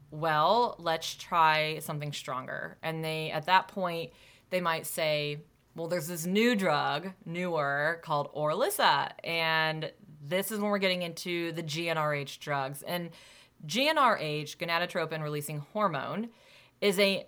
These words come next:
natural hormone in our bodies. It is what actually controls our cycle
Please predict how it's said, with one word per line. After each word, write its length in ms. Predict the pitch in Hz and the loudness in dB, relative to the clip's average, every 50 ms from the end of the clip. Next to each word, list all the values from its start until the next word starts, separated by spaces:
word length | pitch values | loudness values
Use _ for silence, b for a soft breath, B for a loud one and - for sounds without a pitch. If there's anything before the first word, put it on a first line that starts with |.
| _ | _
natural 380 | - 151 160 151 151 - 226 233 | -6 -2 -2 -2 -2 -2 -4 -4
hormone 320 | 208 214 202 196 190 180 | 0 0 2 2 2 0
in 80 | 175 175 | 2 0
our 100 | 196 233 | 0 4
bodies. 460 | 220 175 143 139 151 196 262 - - _ _ _ _ _ _ _ _ _ _ | 6 4 4 4 2 -4 -8 -8 -12 _ _ _ _ _ _ _ _ _ _
It 200 | - 175 175 180 | 0 0 0 2
is 200 | - 185 196 175 | 2 2 0 0
what 220 | 175 185 196 - - | 4 4 4 4 4
actually 520 | - 151 147 160 156 - - 190 180 175 | 2 2 0 0 -2 -4 -6 -6 -6 -6
controls 1080 | 165 - - 175 151 - - - - 226 262 254 202 160 156 151 156 175 185 - - - b b b b - | -6 -8 -10 -10 -8 -10 -12 -10 0 4 6 6 8 6 6 2 0 -2 -6 -8 -12 -12 b b b b -4
our 140 | - 165 160 | -4 -4 -2
cycle 500 | - - 147 139 - - 67 - - | -2 -2 -2 -4 -4 -8 -12 -12 -14